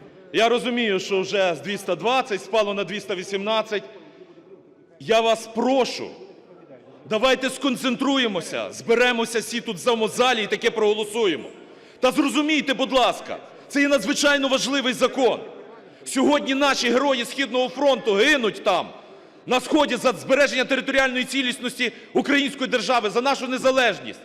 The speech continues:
Гинуть там ті люди, які виховувалися, власне, на ідеях Української повстанської армії. Це історично буде дуже справедливо, коли наш парламент це зробить. Я розумію, що, може, для когось це не є так важливо, може, хтось не приділяє тому особливого значення.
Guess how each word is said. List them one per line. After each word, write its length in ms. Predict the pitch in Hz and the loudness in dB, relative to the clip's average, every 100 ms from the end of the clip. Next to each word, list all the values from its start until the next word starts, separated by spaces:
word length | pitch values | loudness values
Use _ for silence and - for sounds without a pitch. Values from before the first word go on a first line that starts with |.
| - - - - | -20 -20 -20 -4
Гинуть 460 | - 311 311 285 294 | 2 2 2 0 0
там 200 | 269 208 | 0 0
ті 180 | 277 | 0
люди, 280 | 262 302 233 | 2 2 2
які 240 | 233 240 254 | -2 -2 -2
виховувалися, 1000 | 220 262 285 302 254 214 190 170 165 107 - - - | -2 -2 2 2 4 2 0 -2 -2 -4 -6 -20 -6
власне, 400 | 220 262 254 247 | 0 0 0 -2
на 100 | 247 | 0
ідеях 520 | 233 190 277 254 208 | -2 2 2 4 2
Української 500 | 233 247 254 - 240 | -2 -2 -4 -4 -6
повстанської 600 | 233 220 247 220 - 220 | -4 -2 -2 -2 -4 -2
армії. 400 | 220 214 156 104 - - - - | 0 0 -2 -8 -14 -20 -20 -8
Це 140 | 262 | -4
історично 600 | 254 254 302 302 - 269 | -4 0 2 2 0 -4
буде 220 | 247 277 | -4 -2
дуже 380 | 214 330 302 233 | -2 2 2 2
справедливо, 680 | - 240 233 214 240 202 123 - - - | -4 -2 -2 0 0 0 -2 -10 -12 -4
коли 200 | 247 262 | 0 2
наш 220 | 262 247 | 0 0
парламент 500 | 240 233 240 208 202 | -2 0 0 -2 -4
це 120 | 220 | -4
зробить. 400 | 185 226 190 104 - - - - | 0 0 0 -2 -16 -20 -16 -2
Я 120 | 262 | 2
розумію, 380 | 285 240 320 294 | 2 0 -2 -2
що, 140 | 285 | 0
може, 220 | 285 240 | 0 0
для 160 | 233 269 | 0 -2
когось 300 | 269 269 254 | 2 2 2
це 160 | 262 254 | 0 0
не 100 | 247 | 2
є 140 | 247 | 0
так 220 | 254 247 - - - | 2 0 -2 -16 -2
важливо, 540 | 254 262 262 226 127 - - - | -2 0 0 0 -2 -8 -18 -6
може, 240 | 214 262 262 | 0 0 0
хтось 300 | 294 277 262 | -2 -2 -2
не 80 | 269 | -2
приділяє 520 | 277 240 285 277 254 | 0 2 4 4 4
тому 220 | 262 254 | 2 2
особливого 480 | 247 220 254 233 226 | -2 -2 2 2 2
значення. 520 | 185 240 175 156 | 2 -2 -2 -6